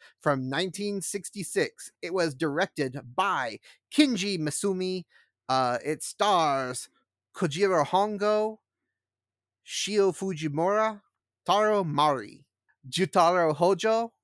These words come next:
Koichi Uenoyama, Uenoyama, uh, Aso-, Asao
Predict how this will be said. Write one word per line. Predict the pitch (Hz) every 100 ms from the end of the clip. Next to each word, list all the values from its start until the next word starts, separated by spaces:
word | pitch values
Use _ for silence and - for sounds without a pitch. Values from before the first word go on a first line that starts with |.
| _ _ _ _ _ _ -
Koichi | 160 202 196 - 208 208 185 175 _ _ _ _ _ _ _ _ _ _ _ _ _
Uenoyama, | 147 175 180 180 170 160 160 156 151 139 143 202 262 247 _ _ _ _ _ -
Uenoyama, | 151 165 165 143 143 180 226 233 _ _ _ _ _ _ _
uh, | 135 139 139 131 127 123 120 87 - 139
Aso-, | 151 - 160 160 160 - - - _ -
Asao | 160 - 175 143 131 135